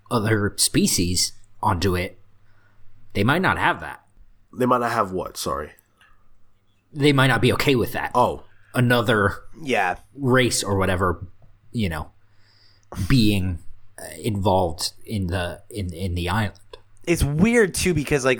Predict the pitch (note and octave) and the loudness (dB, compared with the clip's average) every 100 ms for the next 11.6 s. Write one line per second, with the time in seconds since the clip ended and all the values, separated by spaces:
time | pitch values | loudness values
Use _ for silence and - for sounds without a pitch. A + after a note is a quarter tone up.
0 | A2+ B2 A#2 A2+ - A#2 B2+ A#2 B2 A2 | 2 4 4 2 -2 -2 2 2 2 4
1 | A#2+ C3 A#2+ A2 G2+ F#2 G#2 A2 G2+ F#2 | 4 4 -2 -4 -4 -4 -4 0 0 2
2 | G2 F#2 F2+ F2 F2 _ _ _ _ _ | 2 2 0 -2 -6 _ _ _ _ _
3 | _ _ - A#2+ A2 F#2 - - - _ | _ _ -4 0 0 -2 -8 -18 -20 _
4 | _ _ - - - B2+ C3+ - D3+ C3+ | _ _ -20 -20 -6 -4 -4 -2 0 2
5 | C3 A#2+ A#2+ A2+ G#2+ A2 G2+ - A2+ F#2+ | 4 4 2 -2 -2 -4 -4 -2 -2 -4
6 | G#2 - G2+ F#2+ F#2+ F#2 F2 E2 F2 E2+ | -4 -2 0 2 0 2 0 -2 -2 0
7 | E2 E2+ - E2 D#2+ E2 D#2+ D#2+ D#2+ - | 0 -2 -2 -4 -2 -6 -8 -10 -12 -14
8 | - - _ G2+ F#2+ F2+ - - _ - | -18 -20 _ -2 0 0 -4 -14 _ -20
9 | - - - _ _ - - G#2+ G#2+ A2 | -20 -20 -20 _ _ 0 0 0 0 -2
10 | - A2+ - A#2+ B2+ B2+ C#3+ D3+ D#3 G3+ | 0 -2 2 4 4 4 2 2 2 0
11 | - - G2+ A2+ - G#3+ | 0 -4 0 0 0 -4